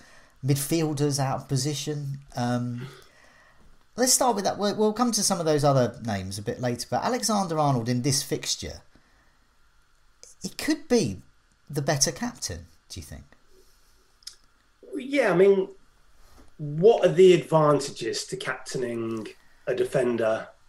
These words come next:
Speaker 2: over Salah? Well, you get an additional three points for a clean sheet.
Speaker 1: Mm-hmm.
Speaker 2: Salah, of course, is a midfielder, so he still gets one.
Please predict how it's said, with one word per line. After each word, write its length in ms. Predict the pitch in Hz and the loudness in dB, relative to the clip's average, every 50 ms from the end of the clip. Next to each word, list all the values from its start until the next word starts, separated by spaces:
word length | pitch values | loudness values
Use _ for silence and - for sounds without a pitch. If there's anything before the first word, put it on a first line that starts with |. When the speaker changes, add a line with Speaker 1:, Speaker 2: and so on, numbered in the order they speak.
| - | -6
Speaker 2:
over 320 | - 143 131 123 123 113 - | 2 6 8 8 8 6 2
Salah? 420 | - - 135 110 107 98 95 92 | -2 0 0 0 0 0 0 0
Well, 200 | 95 107 110 107 | 0 0 -2 -2
you 180 | 107 113 120 113 | -2 -4 -6 -4
get 440 | - - 139 131 131 - - 107 - - - - | 0 2 4 4 4 2 0 -4 -14 -16 -12 -6
an 100 | 151 123 | -4 -4
additional 440 | - - 175 165 - - 156 131 - | 2 4 4 4 4 4 2 0 0
three 280 | - - 147 143 135 - | 0 2 6 6 6 6
points 300 | - 139 127 113 - - | 4 2 2 2 0 -2
for 120 | - 147 127 | -2 0 0
a 40 | 113 | 0
clean 280 | - - 127 113 107 | 0 -2 -4 -4 -4
sheet. 340 | 101 - - 123 123 - 190 - - - - - | -4 -4 0 2 2 2 2 0 -8 -14 -12 -10
Speaker 1:
Mm-hmm. 240 | 104 95 90 127 - - - - - - | -8 -8 -6 -8 -8 -10 -12 -18 -18 -16
Speaker 2:
Salah, 300 | - - - 117 104 107 | -10 -6 -2 0 2 2
of 120 | 104 104 | 0 0
course, 240 | - - - - - | -2 -4 -4 -2 -2
is 100 | 123 98 | -2 -2
a 40 | 107 | -2
midfielder, 460 | 107 110 - - 139 123 127 123 127 | -4 -4 -2 4 8 8 10 10 8
so 140 | 123 - 104 | 6 2 0
he 60 | 101 | -4
still 220 | - - - 113 101 | -4 -4 -4 -4 -4
gets 240 | 107 107 - - | -6 -6 -8 -8
one. 240 | - 95 98 104 113 | -6 -6 -6 -6 -6